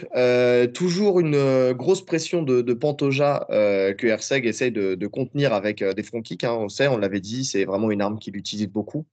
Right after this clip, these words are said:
quelle que soit la jambe. Euh, donc, c'est intelligent de mettre ça en place. On, on voit une maturité, hein, d'Herzeg, hein, quand même, hein, dans, dans le combat, hein.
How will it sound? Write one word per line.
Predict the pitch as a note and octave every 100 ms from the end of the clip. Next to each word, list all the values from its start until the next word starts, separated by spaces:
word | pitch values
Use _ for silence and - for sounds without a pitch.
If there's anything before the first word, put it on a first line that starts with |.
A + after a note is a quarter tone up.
| -
quelle | G#2+
que | A2+
soit | A2 A2
la | G2+
jambe. | A2 D#3 C#3+ - - - _ -
Euh, | G#2+ G#2 G#2+ G#2 G#2 G#2 G#2
donc, | A2 A2
c'est | A2+
intelligent | G#2+ A2 A2 D3 -
de | G#2+
mettre | G#2
ça | A2+
en | G2
place. | F#2+ A2 - - -
On, | C#3
on | E3+ F3+
voit | F3
une | A#3
maturité, | F3+ F3+ E3+ F3 F#3
hein, | C3 C3
d'Herzeg, | B2 A#2 B2+ A#2
hein, | G#2
quand |
même, | G#2 G2+
hein, | F#2 F2+
dans, | G2
dans | F#2 G2+
le |
combat, | G2+ A2 G2+
hein. | F2 F2+